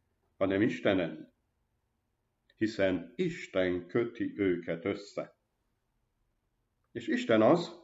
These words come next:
aki ezt a köteléket fenntartja, amennyiben a házas felek valóban mindig Istenre tekintenek,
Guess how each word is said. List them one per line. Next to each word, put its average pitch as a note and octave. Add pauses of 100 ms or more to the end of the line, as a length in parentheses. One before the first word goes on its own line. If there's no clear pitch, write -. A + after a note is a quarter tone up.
aki A#2
ezt A#2
a A2
köteléket G2
fenntartja, A2+ (1000)
amennyiben G#2+
a G2
házas G#2+
felek G2+ (280)
valóban G2+ (100)
mindig G#2
Istenre F2+
tekintenek, E2+